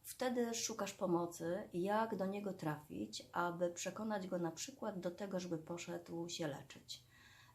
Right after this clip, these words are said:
Być może masz też w relacjach z innymi jakieś konflikty. Takie narzędzie, które służy temu, aby trafiać do podświadomości drugiej osoby,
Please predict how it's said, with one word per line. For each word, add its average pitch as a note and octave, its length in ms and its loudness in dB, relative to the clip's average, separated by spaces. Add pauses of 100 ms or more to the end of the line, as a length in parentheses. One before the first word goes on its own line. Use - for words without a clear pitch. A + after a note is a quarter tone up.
(120)
Być G#3+ 260 0
może G#3+ 400 4
masz F#3 300 2
też F3+ 200 2
w E3+ 80 -2
relacjach E3+ 600 4
z D3 60 -6
innymi C#3 580 -2
jakieś C#3+ 320 -4
konflikty. D#3 720 0 (1040)
Takie A3+ 240 2
narzędzie, D3+ 760 2 (380)
które F3+ 320 2
służy F#3 380 -2
temu, G3 360 2
aby E3+ 240 2
trafiać F#3 340 -2
do F#3 100 -8
podświadomości F#3 760 -2
drugiej F3 320 4
osoby, D#3 500 -4